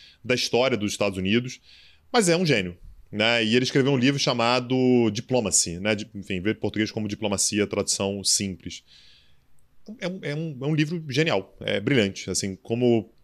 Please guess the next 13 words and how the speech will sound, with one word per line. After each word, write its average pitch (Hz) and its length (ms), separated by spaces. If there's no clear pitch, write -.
poucas 151 400
pessoas 131 400
boas 123 340
poderiam 120 280
escrever 113 380
e 127 60
um 135 80
canalha 127 680
é 117 220
realmente 117 420
capaz 110 300
de - 0
escrever. 104 420